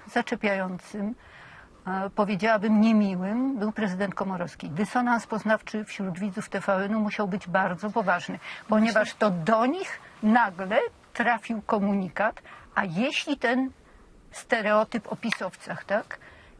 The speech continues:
jest fałszywy. I teraz ja mówię o dziwnych zbiegach okoliczności.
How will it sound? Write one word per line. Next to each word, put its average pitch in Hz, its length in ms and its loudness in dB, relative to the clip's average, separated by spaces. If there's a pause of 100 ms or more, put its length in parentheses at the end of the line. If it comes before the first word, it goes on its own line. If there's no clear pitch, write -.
jest 226 280 -2
fałszywy. 202 540 0 (680)
I 226 80 -2
teraz 294 400 4
ja 233 160 2
mówię 233 300 0
o 214 180 4 (320)
dziwnych 240 340 4
zbiegach 208 400 2
okoliczności. 190 800 -6